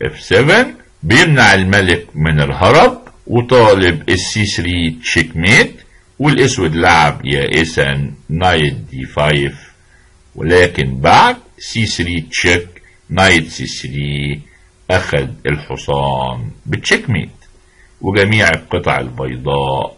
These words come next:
بتحاصر الملك. الحقيقة مات رائعة بل مذهلة، ولكني أطلب رأيك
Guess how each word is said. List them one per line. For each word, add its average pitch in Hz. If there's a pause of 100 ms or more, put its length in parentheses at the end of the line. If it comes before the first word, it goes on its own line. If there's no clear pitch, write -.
بتحاصر 69 (300)
الملك. 160 (160)
الحقيقة 160 (240)
مات 143
رائعة 92 (160)
بل 87
مذهلة، 85 (220)
ولكني 120
أطلب 95
رأيك 170